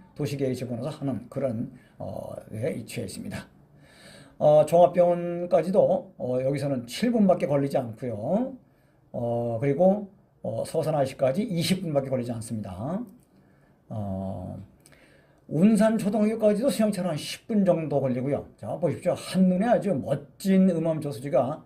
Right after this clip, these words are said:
내려다 보이는 그러한 아주 양호한 부동산 입지입니다.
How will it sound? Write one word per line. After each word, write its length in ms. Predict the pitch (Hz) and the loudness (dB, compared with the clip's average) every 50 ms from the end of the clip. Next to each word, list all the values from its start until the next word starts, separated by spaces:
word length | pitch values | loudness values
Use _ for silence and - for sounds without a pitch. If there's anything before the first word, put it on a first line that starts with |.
| _ - | _ -10
내려다 340 | - 139 135 120 - 127 | -6 -4 -2 0 0 0
보이는 380 | 110 120 120 120 139 127 98 101 - - - | 0 0 -2 -2 -2 -4 -6 -8 -12 -16 -14
그러한 440 | - 123 117 117 113 127 135 - - - - _ _ _ _ | -10 -8 -6 -6 -4 -4 -6 -6 -10 -12 -20 _ _ _ _
아주 260 | - 110 107 117 104 101 | -12 -10 -8 -8 -8 -6
양호한 520 | - 113 151 175 170 185 190 190 190 190 | -4 -2 0 4 6 6 6 6 4 2
부동산 380 | 190 151 160 151 147 147 147 139 | 0 -2 -4 -4 -4 -4 -4 -4
입지입니다. 480 | 127 127 - 135 113 101 101 95 95 | -4 -6 -6 -10 -10 -10 -10 -12 -14